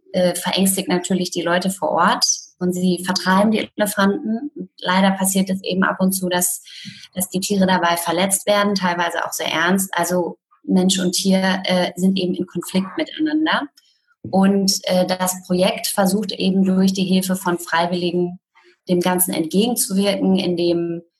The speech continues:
äh, Schutzvorrichtungen gebaut werden um diese Wasserstellen, damit die Elefanten eben nicht mehr drankommen. Gleichzeitig werden aber auch alternative Wasserquellen erschlossen für die Tiere, sodass da eben, äh, dass sich Mensch und Tier eben aus dem Weg gehen und das Zusammenleben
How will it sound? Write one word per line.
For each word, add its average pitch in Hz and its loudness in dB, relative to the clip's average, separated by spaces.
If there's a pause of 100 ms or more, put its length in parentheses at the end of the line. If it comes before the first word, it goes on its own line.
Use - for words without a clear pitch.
(280)
äh, 160 -2
Schutzvorrichtungen 233 0
gebaut 196 0
werden 190 4
um 208 2
diese 196 2
Wasserstellen, 196 0
damit 185 2
die - -8
Elefanten - -2
eben 170 -4
nicht - -12
mehr 160 -4
drankommen. 196 0 (320)
Gleichzeitig 185 0
werden 170 2
aber 156 0
auch 156 -6
alternative 240 -2
Wasserquellen 202 2
erschlossen 190 0
für 196 -2
die 190 4
Tiere, 190 4
sodass 170 -2
da 175 0
eben, 175 -2 (600)
äh, 190 -4 (300)
dass 190 2
sich 185 -4
Mensch 185 4
und - 0
Tier 175 0
eben 180 0
aus - 0
dem 175 2
Weg 165 0
gehen 156 2
und 156 -2
das 156 -2
Zusammenleben 160 0